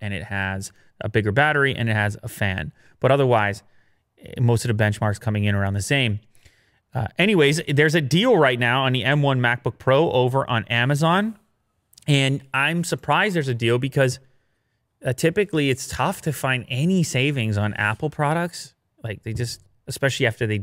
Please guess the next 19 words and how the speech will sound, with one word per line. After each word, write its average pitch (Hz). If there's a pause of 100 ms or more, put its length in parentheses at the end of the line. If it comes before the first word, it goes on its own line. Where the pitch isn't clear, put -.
just 107
recently 131
came 143
out. 165 (560)
But, 110
uh, 104
this 123
holiday, 131 (140)
it 120
appears 123
that - (120)
there's, 113
uh, 107
some, -
some 120
more 120
aggressive 117
sellers, 127
including 110